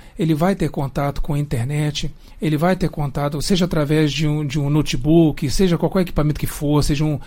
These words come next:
computador mesmo de mesa, ou, e principalmente pelo seu smartphone, né? Hoje em dia os preços estão bem mais acessíveis, as pessoas,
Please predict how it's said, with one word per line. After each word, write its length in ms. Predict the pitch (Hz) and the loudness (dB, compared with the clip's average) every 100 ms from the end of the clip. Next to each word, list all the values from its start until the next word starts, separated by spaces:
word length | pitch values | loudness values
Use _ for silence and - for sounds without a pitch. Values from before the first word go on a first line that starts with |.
| - - - | -14 -20 -6
computador 600 | - 156 - 139 147 135 | 0 6 6 6 2 2
mesmo 260 | 139 135 143 | 0 0 -2
de 120 | - | 0
mesa, 380 | 139 175 190 202 - - - - | 4 6 6 2 -2 -14 -20 -4
ou, 220 | 202 220 - | 2 2 4
e 100 | 190 | 4
principalmente 880 | - 269 - - 208 165 170 - - - - | 6 6 6 2 2 2 2 -2 -8 -12 -2
pelo 240 | - 160 160 | 4 6 6
seu 180 | - 160 | 4 2
smartphone, 720 | 151 156 165 - 143 127 117 - - 147 | 2 2 0 0 -2 -6 -10 -16 -16 -10
né? 120 | 151 | -6
Hoje 220 | 160 156 | -4 -2
em 40 | |
dia 80 | 156 | 0
os 80 | 156 | 2
preços 240 | - 156 - | 4 6 6
estão 140 | 139 | 4
bem 120 | 143 | 0
mais 180 | 143 135 | -2 -4
acessíveis, 640 | 127 - 117 - 185 165 | -6 -6 -4 0 2 2
as 140 | 147 - | 0 0
pessoas, 440 | 131 123 147 135 | 0 0 -4 -4